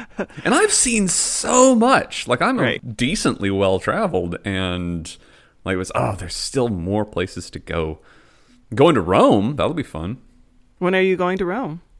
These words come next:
Speaker 1: November.
Speaker 2: Cool.
Speaker 1: Yeah.
Speaker 2: Well, Russ, what are you reading today?
Speaker 1: What am I talking about today? Well, I am reading,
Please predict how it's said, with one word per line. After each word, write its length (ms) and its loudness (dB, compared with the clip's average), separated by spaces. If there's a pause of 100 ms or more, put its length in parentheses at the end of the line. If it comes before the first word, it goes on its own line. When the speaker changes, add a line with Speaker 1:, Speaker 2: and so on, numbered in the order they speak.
(360)
Speaker 1:
November. 400 -6 (640)
Speaker 2:
Cool. 220 -4 (520)
Speaker 1:
Yeah. 200 -4 (680)
Speaker 2:
Well, 300 2
Russ, 280 2
what 120 0
are 60 0
you 260 2
reading 460 2
today? 560 -4
Speaker 1:
What 160 -6
am 200 -6
I 200 -4
talking 460 -8
about 320 -6
today? 260 -8
Well, 180 -6
I 160 -2
am 140 -2
reading, 580 -2